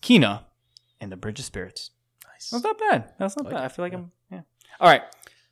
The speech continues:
Speaker 1: So, Kelvin, out of this stacked list, what is your favorite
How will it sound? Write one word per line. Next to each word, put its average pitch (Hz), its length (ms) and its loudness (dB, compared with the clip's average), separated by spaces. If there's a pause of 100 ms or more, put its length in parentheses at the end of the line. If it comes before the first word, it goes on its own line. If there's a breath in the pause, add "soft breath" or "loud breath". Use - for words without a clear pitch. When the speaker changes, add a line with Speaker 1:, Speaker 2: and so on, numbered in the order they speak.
Speaker 1:
So, 139 180 -4
Kelvin, 139 440 -2 (1400 soft breath)
out 233 380 2
of 165 300 2
this 135 260 -2 (180)
stacked - 680 -2
list, 120 580 -8 (1120)
what 180 340 -8
is 127 300 -6 (120)
your 127 320 -2
favorite 117 560 -4